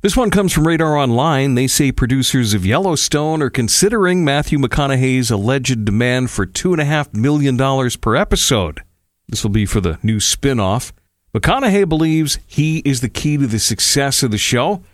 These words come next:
so he's asking for Kevin Costner money. The producers, though, are a little hesitant about the large paycheck, but an insider says if the deal isn't reached soon,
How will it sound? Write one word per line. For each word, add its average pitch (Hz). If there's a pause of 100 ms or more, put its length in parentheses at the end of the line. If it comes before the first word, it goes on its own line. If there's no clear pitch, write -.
(140)
so 110
he's 120
asking 107
for 90 (240)
Kevin 95
Costner -
money. 92 (580)
The 95
producers, 147
though, 143
are 151
a 135
little 120
hesitant 127
about 113
the 101
large 107
paycheck, 139 (400)
but 90
an 92
insider 143
says 117
if 101
the 95
deal 123
isn't 107
reached 107
soon, 180